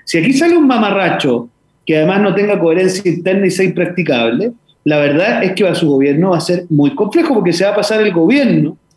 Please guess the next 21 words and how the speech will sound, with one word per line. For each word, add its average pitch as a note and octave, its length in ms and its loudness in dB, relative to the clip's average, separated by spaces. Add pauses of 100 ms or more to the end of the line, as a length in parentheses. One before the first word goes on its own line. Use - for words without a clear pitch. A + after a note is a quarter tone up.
(200)
tratando B3+ 480 0
de C4+ 80 2
implementar A3 600 0
lo C4+ 100 0
que G#3 80 -2
a G#3 60 0
veces A#3+ 260 0
ni A3 120 2
siquiera A#3 320 0
dialoga A#3+ 600 0
dentro A3 320 0
de G3+ 80 2
sí - 160 -2
mismo. A3+ 460 0 (540)
Entonces F#3+ 420 0
yo G3+ 140 2
lamento G3+ 480 0
mucho A#3+ 260 0
esta C4 220 0
declaración A3+ 600 0
de, F#3+ 440 0